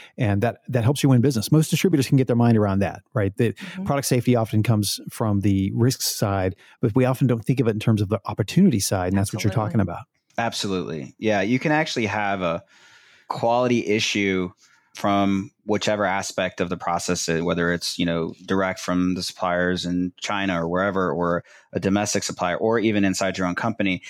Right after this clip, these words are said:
Speaker 3: that you can actually turn into a positive. And even something that's almost crisis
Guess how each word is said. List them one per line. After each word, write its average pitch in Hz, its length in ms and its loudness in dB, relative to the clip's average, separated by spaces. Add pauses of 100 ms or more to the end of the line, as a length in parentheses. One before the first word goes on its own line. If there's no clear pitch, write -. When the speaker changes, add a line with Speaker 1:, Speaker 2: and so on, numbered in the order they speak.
(140)
Speaker 3:
that 101 200 -2
you 127 80 2
can 117 140 -2
actually 104 300 -2
turn 113 280 -2
into 98 200 0
a 85 40 -2
positive. 90 800 -4 (240)
And 92 300 -2
even 135 240 4
something 107 460 -2
that's 90 260 -4
almost 104 300 0
crisis - 800 -4